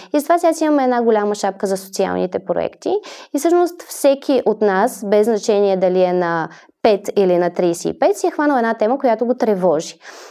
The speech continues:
А, може да е това, че има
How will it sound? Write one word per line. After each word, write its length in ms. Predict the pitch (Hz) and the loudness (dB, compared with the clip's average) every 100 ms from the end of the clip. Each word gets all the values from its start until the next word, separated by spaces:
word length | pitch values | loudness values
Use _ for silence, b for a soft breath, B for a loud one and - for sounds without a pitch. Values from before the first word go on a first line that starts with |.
| B 254 | B -2
А, 320 | 254 247 247 | 2 2 2
може 280 | 262 262 254 | 4 2 2
да 120 | 233 | 2
е 320 | 226 226 220 220 | 2 2 0 -2
това, 260 | 220 202 | 0 0
че 180 | 190 208 | 0 0
има 680 | 190 190 180 175 170 64 | 0 2 0 -2 -2 -2